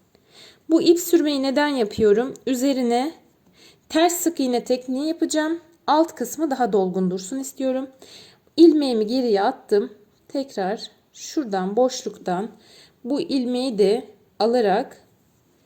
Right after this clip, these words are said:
yeşil ipimi ön kısma çıkardım. Bu yapacağım işlemde, e, yukarı doğru bir yükselme işlemi, bir arttırma, azaltma hiçbir şey yok.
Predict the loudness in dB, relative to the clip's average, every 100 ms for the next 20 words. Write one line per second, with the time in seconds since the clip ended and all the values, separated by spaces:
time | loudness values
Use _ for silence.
0 | _ _ -4 -2 0 0 -2 -2 0 0
1 | -2 -10 _ _ _ _ _ _ _ _
2 | _ 0 2 2 -4 -10 -8 -8 -8 -4
3 | -2 -2 -4 -10 -16 -20 -20 -20 _ 8
4 | 8 8 6 4 4 2 0 -2 0 0
5 | 2 2 0 -2 -8 -20 _ -2 2 2
6 | 2 2 -2 0 0 6 6 6 4 4
7 | 4 4 2 -2 -2 -2 0 -2 -2 0
8 | 0 0 0 0 0 0 -2 -2 -4 -2
9 | -4 -4 -2 0 0 -2 -4 -4 -2 -2
10 | 0 2 0 -2